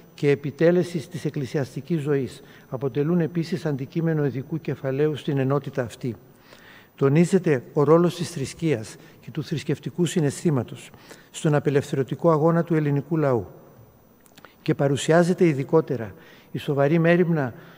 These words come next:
του κυβερνήτη Ιωάννη Καποδίστρια να αντιμετωπίσει τα πολλά ζητήματα διοίκησης και οργάνωσης της Εκκλησίας που έθεσε η Επανάσταση. Παρουσιάζεται τέλος ο τύπος του αγώνα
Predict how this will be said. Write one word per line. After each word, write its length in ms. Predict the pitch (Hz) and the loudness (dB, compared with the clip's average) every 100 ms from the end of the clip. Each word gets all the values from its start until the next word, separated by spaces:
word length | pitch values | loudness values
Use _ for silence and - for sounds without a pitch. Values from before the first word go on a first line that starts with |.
| - - | -18 -12
του 80 | |
κυβερνήτη 680 | 143 156 139 135 165 165 165 - | -6 0 2 2 0 -2 -6 -2
Ιωάννη 360 | 139 143 175 | 0 2 2
Καποδίστρια 760 | 175 151 143 147 - 117 107 - - - - | 0 0 -2 -4 -6 -10 -10 -12 -20 -12 0
να 140 | 143 | 2
αντιμετωπίσει 760 | 139 135 135 139 147 170 - 156 | 2 0 -2 -4 -4 -4 -6 -6
τα 140 | 139 | -6
πολλά 280 | 139 139 165 | -2 0 0
ζητήματα 520 | 151 147 170 160 143 | 0 -2 -2 -2 -2
διοίκησης 580 | 117 156 151 175 175 127 | -2 -2 -4 -8 -8 -8
και 160 | - | -2
οργάνωσης 500 | 147 135 160 156 156 | 0 2 0 -2 -6
της 180 | - - | -14 -10
Εκκλησίας 680 | 147 139 123 - 151 139 - - - - - | -8 -8 -6 -2 -2 -2 -8 -20 -20 -20 0
που 80 | 147 | 2
έθεσε 380 | 139 143 - | 2 0 -2
η 60 | 135 | 0
Επανάσταση. 680 | 127 120 120 - 113 - - - _ - - - - _ | 0 -2 -4 -6 -12 -20 -20 -20 _ -20 -20 -20 -20 _
Παρουσιάζεται 680 | - 143 120 156 180 185 151 | -4 -4 0 2 4 2 0
τέλος 440 | 143 175 170 151 - - - | 2 4 4 0 -8 -20 -10
ο 80 | 143 | -8
τύπος 460 | 123 190 180 170 - | -4 -2 0 -2 -2
του 100 | 170 | -2
αγώνα 460 | 135 139 104 92 | 0 -2 -2 -8